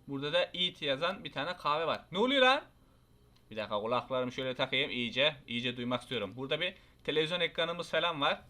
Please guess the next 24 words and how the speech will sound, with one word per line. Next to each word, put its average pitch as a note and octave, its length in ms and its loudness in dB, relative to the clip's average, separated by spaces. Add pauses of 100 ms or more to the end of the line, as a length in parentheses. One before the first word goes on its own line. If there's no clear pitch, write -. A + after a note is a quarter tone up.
(800)
Aa, D3+ 560 -2
içeriye E3+ 360 -2
kamera G3 360 2
koymuş. D#3+ 400 -4
Bak F3+ 220 2
bak. F#3+ 320 2 (120)
Korkunç F3+ 420 -6
papağan G3+ 340 4
arkadaşlar G3 520 0
neler F#3 240 2
yapıyor D3+ 540 4
neler. B2+ 320 0 (880)
Bırak G3+ 240 6
lan C4+ 140 8
çocuğu. G#3 500 0 (1400)
Aa, A3+ 360 4
Wilson'daymış A#3+ 580 2
lan. C4+ 160 2
Wilson A#3 240 -2
sandım G#3+ 300 -2
ben F#3 100 -2
onu. G#3+ 240 -6 (400)
Oyuncakları A3 720 4 (140)
kopardı. A3 640 2